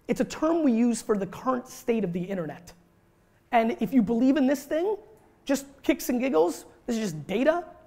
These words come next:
fifty-three percent of all of our attention, fifty-three percent of all of our attention on this device, this is added up time on apps, not opinion, is spent on social networks.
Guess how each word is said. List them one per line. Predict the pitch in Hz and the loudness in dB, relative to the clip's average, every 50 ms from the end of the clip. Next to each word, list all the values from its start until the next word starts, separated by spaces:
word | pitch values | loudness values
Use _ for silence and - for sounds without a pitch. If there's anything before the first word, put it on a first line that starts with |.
| _ _ _ | _ _ _
fifty-three | - 330 339 359 349 - - 320 262 | -8 -8 -4 -4 -4 -2 0 0 0
percent | - 233 - - - - 247 226 196 - - - - | 0 -2 -10 -10 -2 0 0 0 0 -2 -10 -14 -6
of | - 214 185 | -4 -4 -4
all | - 214 214 220 240 | 0 2 4 4 4
of | 254 226 | 4 2
our | 240 226 | 0 -2
attention, | 220 - - - 233 220 214 - - 170 131 - - - _ _ _ _ _ _ _ _ _ _ _ _ _ | -2 -6 -8 -8 -6 -6 -6 -8 -8 -12 -12 -12 -18 -20 _ _ _ _ _ _ _ _ _ _ _ _ _
fifty-three | - 294 349 330 - 381 359 | -4 -2 -2 0 2 0 0
percent | 285 269 - - 269 240 | 0 0 2 2 0 0
of | 208 - | 0 -4
all | - 220 233 269 | -2 -2 0 2
of | 294 277 | 4 4
our | 277 | 2
attention | 269 - 247 220 202 208 185 | 2 0 -4 -4 -4 -6 -6
on | 180 185 | -4 -4
this | 208 220 - | -4 -4 -4
device, | - 233 196 202 220 302 302 - - - - - _ _ _ _ _ _ _ _ | -4 -4 -4 -2 -2 -2 -4 -6 -8 -14 -18 -20 _ _ _ _ _ _ _ _
this | 269 220 | -4 -4
is | 202 185 - - | -4 -6 -4 2
added | 226 262 277 285 294 | 4 4 4 6 4
up | 294 262 - - | 2 2 2 -4
time | - - 240 233 214 202 190 | -4 0 2 2 2 2 0
on | 190 196 202 | 0 0 0
apps, | 208 190 156 - - - - - - _ _ _ - _ _ _ _ | -2 -2 -4 -6 -12 -14 -14 -16 -18 _ _ _ -20 _ _ _ _
not | 202 202 202 | -8 -8 -8
opinion, | 214 - - - 254 233 190 165 160 160 170 175 - - - _ _ _ _ _ _ _ _ | -8 -10 -2 0 0 0 0 -2 -4 -6 -8 -12 -16 -20 -20 _ _ _ _ _ _ _ _
is | 196 190 | -12 -12
spent | - - - 240 226 220 | -12 -6 -4 -4 -2 -2
on | 196 196 | -4 -4
social | 185 - 226 196 196 - 196 | -4 -4 -6 -6 -4 -6 -6
networks. | 190 175 139 - 139 139 - - - - - | -6 -6 -6 -8 -14 -18 -18 -18 -20 -20 -20